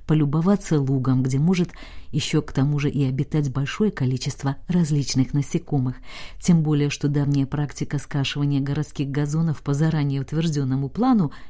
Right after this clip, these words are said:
независимо от погоды, сказалась, особенно в позапрошлом году, на ряде чешских городов. Из-за засухи и высоких температур городская зелень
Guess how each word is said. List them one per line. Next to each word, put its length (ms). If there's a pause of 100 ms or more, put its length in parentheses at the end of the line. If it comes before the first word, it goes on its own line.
независимо 760
от 140
погоды, 440 (260)
сказалась, 640 (160)
особенно 500
в 100
позапрошлом 680
году, 280
на 160
ряде 260
чешских 560
городов. 560 (400)
Из-за 480
засухи 580
и 40
высоких 480
температур 580
городская 600
зелень 420